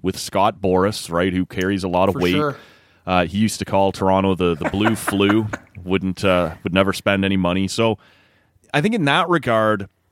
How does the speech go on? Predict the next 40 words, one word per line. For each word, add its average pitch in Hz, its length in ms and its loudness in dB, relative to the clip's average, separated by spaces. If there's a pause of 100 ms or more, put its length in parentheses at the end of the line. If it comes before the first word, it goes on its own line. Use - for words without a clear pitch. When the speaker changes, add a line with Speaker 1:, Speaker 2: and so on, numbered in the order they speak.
(420)
Speaker 1:
look, 156 180 0
obviously 143 400 0
when 120 100 2
they 110 100 0
spent 110 280 -2
the 107 80 -2
money, 98 260 0
they 110 140 0
knew 123 180 2
it 139 40 -2
was 113 120 -4
a 104 60 -4
gamble 95 380 0
with 95 100 -2
how 98 140 2
long 98 280 2
it 92 60 -4
was 92 240 0
given 92 240 -2
his 92 180 -2
history 92 460 0
and 87 100 2
his, 80 260 -6
uh, 80 360 0
his 92 100 -6
health 92 320 0
and 92 80 -2
everything. 85 460 -4
I'm 92 100 -4
sure 131 260 0
they 113 140 0
expected 98 440 -2
to 85 60 -8
get 85 140 0
a 82 40 -2
little 120 260 2
more 92 320 2
than 87 100 -4
they 85 140 -2
have. 85 400 0